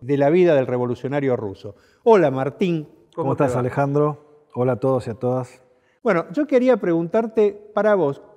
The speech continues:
Speaker 1: ¿quién es León Trotsky? Si tuvieras que decírselo a los compañeros que nos están viendo, muchos de ellos jóvenes.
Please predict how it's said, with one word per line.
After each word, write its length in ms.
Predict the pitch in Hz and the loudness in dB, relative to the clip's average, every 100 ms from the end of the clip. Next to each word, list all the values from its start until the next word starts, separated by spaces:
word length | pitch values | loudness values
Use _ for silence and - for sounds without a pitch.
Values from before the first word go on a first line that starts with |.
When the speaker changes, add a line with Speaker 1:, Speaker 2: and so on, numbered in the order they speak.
| _ | _
Speaker 1:
¿quién 160 | 339 240 | -2 -2
es 160 | 120 95 | -4 -6
León 320 | 104 107 104 | -8 -10 -10
Trotsky? 600 | 107 95 - - 101 104 | -8 -10 -12 -16 -16 -14
Si 140 | - 127 | -10 -4
tuvieras 400 | 143 175 175 - | 0 2 2 -2
que 120 | 135 | -2
decírselo 600 | 131 170 165 - 139 151 | -2 -2 -6 -4 -4 -2
a 20 | |
los 120 | 147 | -2
compañeros 500 | - 113 123 147 147 | -6 -8 -6 -4 -6
que 80 | 123 | -6
nos 120 | 113 | -12
están 280 | 110 135 139 | -10 -8 -2
viendo, 240 | 226 190 | -2 -2
muchos 340 | 143 165 180 156 | -4 -4 -2 0
de 80 | 185 | 0
ellos 180 | 185 | -2
jóvenes. 600 | - 160 127 110 101 104 | -2 0 0 0 -6 -14